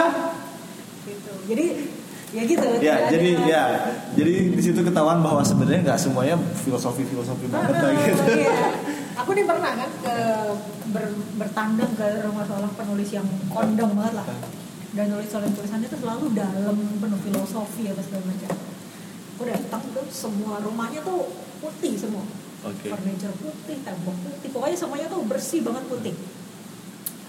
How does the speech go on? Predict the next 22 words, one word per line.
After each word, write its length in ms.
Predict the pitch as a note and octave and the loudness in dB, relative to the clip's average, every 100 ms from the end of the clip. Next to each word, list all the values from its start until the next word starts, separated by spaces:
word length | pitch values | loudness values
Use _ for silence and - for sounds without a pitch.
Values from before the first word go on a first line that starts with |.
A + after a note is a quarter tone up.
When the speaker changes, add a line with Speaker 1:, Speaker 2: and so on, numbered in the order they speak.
| - - - | -16 -16 -10
Speaker 1:
Terus 140 | C4+ | -2
aku 140 | D#4 D#4 | 0 2
nanya, 340 | D#4+ D#4+ C#4 | 0 -2 -4
"Em, 720 | B3+ A#3+ A3+ A3 G#3+ G#3+ A3+ G#3+ A3 - - - - | -2 0 2 0 0 0 -2 -6 -10 -14 -16 -16 -14
ini 400 | A#3 F4 A#4+ - | -10 -6 -6 -4
dibikin 400 | A3+ G3+ - A3 | -2 0 -2 -2
putih 300 | G#3 - - | -2 -4 -2
gini 320 | G3+ G3+ G3+ A#4+ | 0 0 -2 -6
apakah 320 | D#4+ A3+ G3 | -8 -8 -8
ada 280 | G3 F#3 F#3 F#3 F#3 F#3 F#3 G#3 - - - - - | -6 -4 -4 -4 -4 -4 -6 -8 -12 -16 -18 -16 -10
maksudnya 600 | F#3+ - G3+ F#3 A#3+ E4 E4+ A3+ | -8 -8 -8 -6 -4 -4 -2 -2
Speaker 2:
Hmm. 80 | G#3+ A3 | 0 0
Speaker 1:
gitu? 260 | A3 - A3+ | -2 -2 -2
Speaker 2:
Hmm. 100 | A3 | -2
Speaker 1:
Mungkin 240 | F#3 - | -2 -4
ada, 340 | - G#3+ G3 G3+ G3 F#3+ F#3+ F#3 F#3+ - - - - - | -4 -2 0 0 0 -4 -4 -6 -6 -12 -14 -16 -16 -12
eh, 240 | G#3 F#3+ G3 | -8 -6 -6
artinya 560 | G3+ - C#4 D4 D4 D4 D4 | -6 -4 -2 -2 0 0 2
Speaker 2:
Iya, 140 | C#4+ C#3 | 4 6
iya. 120 | C3+ | 6
Speaker 1:
atau 120 | D#3 G#3+ | 4 4
kenapa 380 | G3 - - B3+ | 4 2 2 2